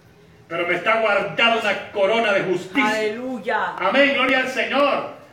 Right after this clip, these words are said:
Speaker 1: Gloria al Señor. Ya vimos una corona incorruptible, aquí ya vemos la corona de justicia.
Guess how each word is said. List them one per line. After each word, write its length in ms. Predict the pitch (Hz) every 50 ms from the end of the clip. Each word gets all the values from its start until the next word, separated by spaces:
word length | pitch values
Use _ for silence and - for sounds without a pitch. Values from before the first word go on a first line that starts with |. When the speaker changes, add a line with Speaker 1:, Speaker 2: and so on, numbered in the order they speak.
| - - - -
Speaker 1:
Gloria 280 | 165 202 226 247 262 254
al 100 | 254 247
Señor. 200 | 240 226 226 233
Ya 140 | 233 240
vimos 200 | 262 277 262 277 269
una 160 | 269 262 -
corona 240 | 247 247 262 262 262
incorruptible, 720 | 262 247 233 247 233 226 226 214 208 214 - 285 285 269 262
aquí 200 | - 269 262 247
ya 120 | 247 247 247
vemos 320 | 254 254 254 254 254 262 247 226
la 260 | 214 226 220 202 -
corona 360 | - 208 233 254 254 254 247 247
de 340 | 240 233 202 - - - - -
justicia. 800 | - 269 254 226 - - - 330 311 277 - - - 160 -